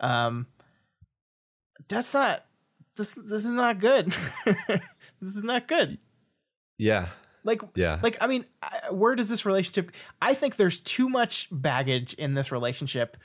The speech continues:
Speaker 1: for anything to ever happen. Like, I, I just feel like they've gone through too much complex emotional shit. Like, I, I don't know if, like, someone being almost brainwashed into,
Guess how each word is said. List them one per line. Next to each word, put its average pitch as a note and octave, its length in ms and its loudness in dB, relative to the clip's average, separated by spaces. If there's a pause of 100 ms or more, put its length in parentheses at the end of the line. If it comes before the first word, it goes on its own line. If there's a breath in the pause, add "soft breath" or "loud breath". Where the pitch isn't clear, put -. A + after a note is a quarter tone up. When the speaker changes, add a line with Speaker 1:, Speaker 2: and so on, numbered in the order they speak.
(180 soft breath)
Speaker 1:
for C3+ 500 0 (180)
anything E3 640 0
to - 180 -6
ever C3+ 180 0
happen. - 360 -4
Like, E3 180 -4
I, D#3+ 160 -2 (100)
I F3 60 0
just F3 160 -4
feel G#3 100 4
like F#3 140 2
they've D3+ 160 2
gone D#3 320 2
through D3+ 220 0
too D#3 200 -4
much - 400 -2 (400 loud breath)
complex D3+ 880 0
emotional C3+ 540 -2
shit. - 440 -2
Like, F#2 260 -10 (360 loud breath)
I, F#3 260 2
I E3+ 60 2
don't G#3+ 140 2
know G3 160 6
if, F3 120 0
like, D3+ 200 0 (300 soft breath)
someone E3+ 520 2 (200)
being D3+ 480 0 (400)
almost D#3+ 340 2
brainwashed C#3 720 2
into, B2+ 640 -4